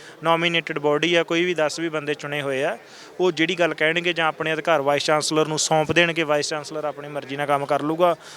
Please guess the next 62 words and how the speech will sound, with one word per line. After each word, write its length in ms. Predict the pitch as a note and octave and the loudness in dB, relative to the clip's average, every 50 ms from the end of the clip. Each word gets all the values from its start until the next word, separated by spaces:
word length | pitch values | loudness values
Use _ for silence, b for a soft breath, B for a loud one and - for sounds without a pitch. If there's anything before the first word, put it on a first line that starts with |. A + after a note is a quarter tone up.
| B B D#3 | B B 2
Mostly 280 | E3+ F#3+ F#3+ - A3 G#3+ | 2 2 2 2 2 2
ਇੱਦਾਂ 340 | G#3 F#3+ F3 D#3 F#3 F#3+ F#3 | 2 2 4 4 4 4 4
ਹੀ 120 | F#3+ F#3+ | 2 0
ਹੁੰਦਾ 200 | F#3 D3 C#3 C3+ | -4 -2 0 0
ਵਾ, 100 | D3 D#3 | 2 2
ਸੈਨੇਟ 320 | D3 D#3+ D3 D3 D3 D3 | 2 2 0 0 -2 -4
ਤੇ 80 | D#3 D#3+ | -4 -4
ਸਿੰਡੀਕੇਟ 420 | - D#3+ D#3+ E3 E3+ E3 E3 D3 | -4 -4 -2 -2 0 0 0 -2
ਜਿਹੜੀਆਂ 380 | C#3+ C#3+ C#3+ C#3+ D#3+ E3+ E3+ D#3+ | 0 -2 -2 -2 -2 -2 -4 -4
ਨੇ, 80 | E3 F#3 | -2 0
ਉਹ 80 | G3 | 0
ਆਪਣੇ 300 | F#3 E3+ D#3 D#3+ D#3+ D#3+ | 0 0 0 -2 -2 -2
ਅਧਿਕਾਰ 320 | D3+ D#3+ E3 E3 D3 D3 E3+ | -2 0 2 2 2 2 2
ਵਾਈਸ 260 | F3+ E3 D#3 D3 - | 2 0 0 0 -2
ਚਾਂਸਲਰ 360 | E3 D3+ C#3 - D3 D3 C#3+ | -2 -4 -4 -4 -4 -6 -6
ਨੂੰ 120 | D3 D3+ | -6 -6
ਸੌਂਪ 240 | C3+ - D3+ C#3 C3+ | -4 -4 -4 -4 -4
ਦਿੰਦੇ, 240 | C#3+ D3 D3+ F3 F#3 | -6 -6 -4 -4 -4
ਜਿਵੇਂ 280 | E3+ F3 E3+ E3+ E3 D#3 - B B B B B B | -2 -2 -2 -2 -2 -2 -6 B B B B B B
ਐਸ 180 | D#3+ D3+ C3+ | 0 0 0
ਜੀ 100 | D3+ D#3+ | -2 -6
ਪੀ 120 | D#3 F3 E3+ | -4 -2 -2
ਸੀ 160 | - - E3+ | -2 -2 -2
ਮੈਂਬਰ 260 | E3 E3 D#3 D#3 D#3 | -4 -4 -2 -2 -2
ਸਾਰੇ 260 | - - D#3+ E3+ F3+ | 0 2 2 2 2
ਸੁਖਬੀਰ 380 | E3 - E3+ E3 D#3 D#3 D3+ D3+ | 2 0 -2 -2 -2 -2 0 0
ਬਾਦਲ 300 | D3+ D#3+ D#3 D3+ D#3+ D#3+ | 2 2 2 2 0 -2
ਨੂੰ 120 | E3 D#3+ | 0 -2
ਆਪਣੇ 220 | D#3 D3 D#3 D#3+ D#3+ | -2 0 0 0 0
ਅਧਿਕਾਰ 280 | D#3+ E3 F3 F3+ E3 | 0 2 2 2 2
ਸੌਂਪ 260 | C#3 D3+ D3+ C#3+ C#3+ C#3+ | 2 0 -2 -2 -2 -2
ਦਿੰਦੇ 320 | D3 D3+ D3 D#3+ D#3 D#3 | -4 -2 2 2 4 4
ਆ 80 | D3 C#3 B B B B B B B | 2 0 B B B B B B B
ਵੀ 60 | E3 | 2
ਹੁਣ 140 | E3+ E3 D#3 | 2 2 2
ਤੂੰ 180 | - E3 E3 | 0 0 0
ਜਿਹਨੂੰ 200 | D3+ E3 F3 F3+ | 0 0 0 2
ਮਰਜ਼ੀ 240 | F3+ E3+ D#3+ D#3 F3+ | 2 2 2 0 0
ਪ੍ਰਧਾਨ 380 | E3 F#3 E3+ E3+ F3+ F3 D#3 D3 | 0 2 2 4 4 4 4 2
ਲਾ 120 | C#3 C3+ | 0 0
ਦੇ। 140 | C3 C3+ C3 - B B B B B B B | 0 -2 -4 -6 B B B B B B B
ਇਸ 180 | E3+ F#3 F#3+ - | 4 4 4 4
ਤਰੀਕੇ 340 | - F#3 F#3 E3+ - F3 E3+ | 2 -2 -2 -2 0 -2 0
ਨਾਲ 220 | E3 E3 F3 G#3 | 2 2 2 2
ਇੱਥੇ 340 | - - F#3 E3+ - - G#3 | 2 0 -2 -2 0 0 0
ਵੀ 100 | G3+ G3 | 2 2
ਇਹ 40 | F#3 | 2
ਸਿਸਟਮ 360 | - F3 D3 - E3 D#3+ E3 | 2 0 -2 -2 -2 -2 -2
ਹੁੰਦਾ, 180 | F3 D#3+ D#3 E3+ | 0 2 2 2
ਪਰ 200 | - - G#3+ A3 | 4 2 2 2
ਪੰਜਾਬ 460 | - - F#3 D#3 D#3 D#3 F#3 A3+ C4 | 2 0 0 2 4 4 4 4 2
ਯੂਨੀਵਰਸਿਟੀ 500 | B3 A3+ G#3+ A3 G#3 F#3+ E3+ D#3+ E3 D3+ | 0 -4 -4 -2 -2 -2 -2 -4 -4 -6
ਦੇ 100 | D3+ D3+ | -6 -4
ਵਿੱਚ 180 | C#3+ C#3 C#3 | -4 -6 -6
ਕੀ 220 | - - D3 C#3+ C#3+ | -8 -8 -4 -2 0
ਹੈ 100 | D3 D#3+ | 0 0
ਕਿ 120 | D#3+ A3 | -2 -4
ਇੱਥੇ 340 | A3+ G#3+ F#3 F#3 F#3 - G#3 | -4 -4 -4 -4 -2 -2 0
ਜਿਹੜੀ 180 | G3 F#3 F#3 F3+ | 0 0 -2 -2
ਸੈਨੇਟ 380 | - E3 C#3+ C#3 C#3+ D3 - | 0 0 0 0 0 -2 -4
ਆ, 40 | E3+ | -4
ਉਹ 80 | A3+ | -6